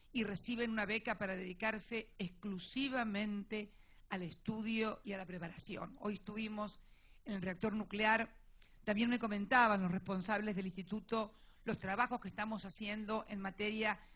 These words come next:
de medicina nuclear. Voy a decirlo, no sé, no, puedo decirlo, Norma, ¿no? Sí, aunque sea, no es, no es un secreto.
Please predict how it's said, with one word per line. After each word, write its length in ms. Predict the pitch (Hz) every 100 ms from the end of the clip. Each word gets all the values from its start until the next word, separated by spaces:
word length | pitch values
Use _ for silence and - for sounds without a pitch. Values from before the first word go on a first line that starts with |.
| -
de 140 | 214
medicina 840 | 202 175 - - 269 208 175 170 - - - -
nuclear. 640 | 202 - 208 208 220 220 - - - - - -
Voy 160 | 294
a 40 | 262
decirlo, 440 | 233 233 185 180
no 80 | 190
sé, 120 | 208
no, 140 | 214
puedo 200 | - 233 233
decirlo, 320 | - 240 180
Norma, 320 | 180 180 180
¿no? 320 | 175 214 262 - - - - - -
Sí, 280 | - 240 190 196
aunque 180 | 214 202
sea, 400 | - 190 180 196
no 100 | 233
es, 80 | 220
no 80 | 233
es 100 | 214
un 80 | 180
secreto. 600 | 185 - 175 - -